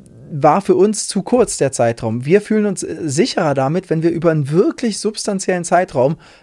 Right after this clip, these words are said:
äh, einen verlässlich kalkulierbaren, äh, Zins haben. Und die Empfehlung würden wir euch auch geben. Auch, äh, im heutigen Zinsumfeld würden wir euch empfehlen, ähm, nicht auf wieder,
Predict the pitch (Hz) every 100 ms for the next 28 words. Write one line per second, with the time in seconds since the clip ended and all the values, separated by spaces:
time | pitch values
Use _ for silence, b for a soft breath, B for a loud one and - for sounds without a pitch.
0 | b 147 151 147 131 185 - _ - -
1 | 160 240 240 254 254 _ - 151 151 226
2 | - 202 202 - 170 160 160 147 180 175
3 | 156 165 160 151 139 - 156 151 123 113
4 | 113 B B B B 143 185 262 254 220
5 | 151 - b b 156 185 208 165 143 156
6 | 156 185 123 B B 208 - - 175 180
7 | 180 165 139 214 330 208 160 151 143 151
8 | 135 135 120 - 127 131 196 285 262 226
9 | 196 190 160 - 226 165 226 _ b b
10 | b 147 156 151 - 147 165 226 - -
11 | 180 208 - 143 165 190